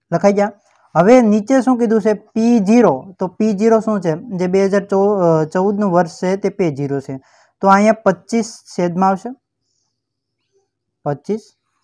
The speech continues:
ત્રીસ છે તે છેદમાં આવશે, ત્રણસો પંચોતેર છે તે છેદમાં આવશે, ઓકે,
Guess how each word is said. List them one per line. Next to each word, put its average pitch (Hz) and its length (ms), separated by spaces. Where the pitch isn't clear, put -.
ત્રીસ 208 320
છે 226 100
તે 190 140
છેદમાં 170 340
આવશે, 202 240
ત્રણસો 220 300
પંચોતેર 202 500
છે 170 140
તે 151 180
છેદમાં 170 380
આવશે, 214 200
ઓકે, 170 240